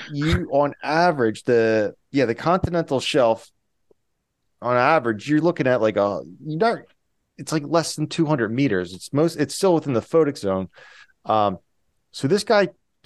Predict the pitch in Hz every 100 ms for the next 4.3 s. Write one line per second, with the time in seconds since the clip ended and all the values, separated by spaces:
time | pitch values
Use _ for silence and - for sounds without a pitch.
0 | _ _ 202 170 143 139 139 113 127 117
1 | 98 135 127 131 110 120 113 113 110 -
2 | 92 123 123 101 117 113 101 - 113 104
3 | 107 101 101 - 110 98 101 95 95 90
4 | 85 76